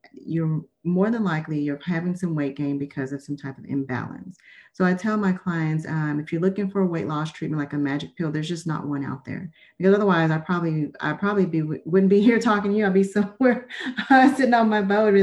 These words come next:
I'd be a rich woman now, you know, because it just doesn't exist. Um, so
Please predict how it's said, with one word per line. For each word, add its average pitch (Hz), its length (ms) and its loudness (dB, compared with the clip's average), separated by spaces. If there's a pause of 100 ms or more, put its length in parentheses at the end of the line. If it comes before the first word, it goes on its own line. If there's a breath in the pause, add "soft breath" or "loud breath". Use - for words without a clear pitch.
(140)
I'd 180 160 0
be 214 100 4
a 208 60 4
rich 208 240 0
woman 196 300 4
now, 143 320 0
you 185 160 4
know, 170 200 4
because 180 260 -2
it 175 120 -6
just 175 200 -8
doesn't 170 260 -6
exist. 160 580 -4 (400 loud breath)
Um, 170 400 2
so 175 460 0